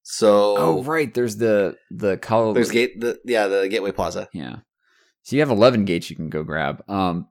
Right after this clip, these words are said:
Speaker 2: either way, yeah, Nexus of Fate's gonna be back. Wilderness Reclamation, Fog decks are back. They'll be, the Fog deck is Maze's End, essentially. Uh, they'll be running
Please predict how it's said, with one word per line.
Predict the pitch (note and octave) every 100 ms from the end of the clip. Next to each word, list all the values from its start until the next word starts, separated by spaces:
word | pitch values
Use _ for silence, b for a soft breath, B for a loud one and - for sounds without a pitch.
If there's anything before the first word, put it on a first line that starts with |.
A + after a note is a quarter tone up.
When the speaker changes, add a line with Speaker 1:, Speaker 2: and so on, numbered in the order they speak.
| _
Speaker 2:
either | D3+ C#3+
way, | A2+ G#2+ G2 - b b b _
yeah, | G2+ F#2+
Nexus | E2 C3 C#3+ C#3+
of |
Fate's | C3 B2+ -
gonna | A#2
be | G#2+
back. | G#2 G2+ G2+
Wilderness | G#2 A2 A2
Reclamation, | A2 G#2+ G#2 G2 - G2 G2 G2+ -
Fog | - G#2 G2+ F#2+
decks | C3 F#2 - - -
are | F#2
back. | F#2+ F2 F2+ - - - _ _ _ _ _ _ G#2
They'll | G2
be, | G2+
the | F#2 G2+
Fog | - B2+ A#2+
deck | A2 G2
is | F2
Maze's | F#2 F2 D#2
End, | D2+ D#2
essentially. | D2+ D#2+ D2+ D#2+ D#2 E2 -
Uh, | D#2+ D2+
they'll | C#2+ F#2 E2
be | E2+
running | D#2+ E2+ D#2 D2 -